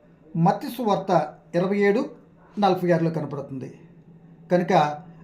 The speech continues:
ఇక మూడవ మాటగా మనం ఆలోచన చేస్తే, ప్రియమైన దేవుని పిల్లలారా, ఈ మాటలు ఎవరెవరితో పలికారు? మూడవ అంశంగా ఈ మాటలు ఆయన శిలువపై నుండి ఎవరెవరితో పలికారు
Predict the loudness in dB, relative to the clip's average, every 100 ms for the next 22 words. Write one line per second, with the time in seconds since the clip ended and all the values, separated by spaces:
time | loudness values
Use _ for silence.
0 | -8 2 6 8 8 2 -8 -20 -20 -10
1 | -4 0 2 4 4 6 6 6 4 6
2 | 6 6 4 4 2 2 0 0 -2 -2
3 | -2 -2 -2 0 0 2 2 2 2 2
4 | 4 2 0 -8 -20 -20 -20 -20 -20 -6
5 | 0 2 4 4 2 -2 -2 -2 0 0
6 | -2 -2 0 2 0 -2 -4 -4 -2 2
7 | 4 4 4 0 -2 -2 -2 -2 -6 -10
8 | -2 2 2 2 0 0 -2 0 2 2
9 | 0 -6 -4 0 2 2 0 -2 0 -2
10 | -2 -4 -2 -2 0 0 -2